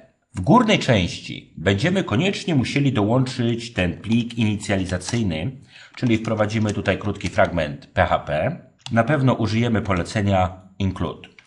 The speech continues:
Jak pamiętamy, plik inicjalizacyjny znajduje się teraz w podkatalogu app i jest to dokument init P H P. Skoro dołączyliśmy plik inicjalizacyjny, to teraz wraz z nim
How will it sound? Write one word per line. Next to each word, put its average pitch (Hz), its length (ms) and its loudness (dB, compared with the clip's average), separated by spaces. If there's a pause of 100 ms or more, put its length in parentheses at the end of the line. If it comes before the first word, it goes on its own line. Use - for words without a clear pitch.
Jak 123 160 6
pamiętamy, 147 600 4
plik 175 320 -2
inicjalizacyjny 127 1080 2
znajduje 107 380 2
się 104 200 -2
teraz 98 480 4
w - 40 -18
podkatalogu 87 720 0
app 87 400 4 (420)
i 208 80 4
jest 131 240 2
to 151 60 -2
dokument 113 600 0
init 85 400 -4 (280)
P 87 100 4
H 85 180 4
P. - 320 2 (260)
Skoro 220 300 2
dołączyliśmy 196 600 0
plik 170 340 -2
inicjalizacyjny, 143 1040 0
to 131 120 0
teraz 139 640 6
wraz 117 420 2
z 131 40 -4
nim 131 400 2